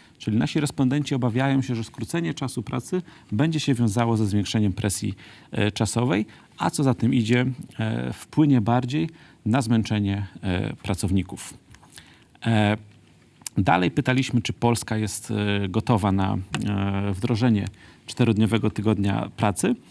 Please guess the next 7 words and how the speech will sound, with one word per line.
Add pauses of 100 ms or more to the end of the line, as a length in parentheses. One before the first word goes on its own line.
(360)
E, (120)
i (500)
można
uznać,
że
jest
to,